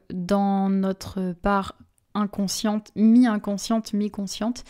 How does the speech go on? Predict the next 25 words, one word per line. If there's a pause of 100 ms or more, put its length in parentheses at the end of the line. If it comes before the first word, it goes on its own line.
(340)
à
manifester
des
zones
d'accueil
de
l'information. (480)
Et
plus,
euh,
tu
vas
t'habituer
à
ça,
plus
finalement
tu
vas
te
rendre
compte
que
tu
vas,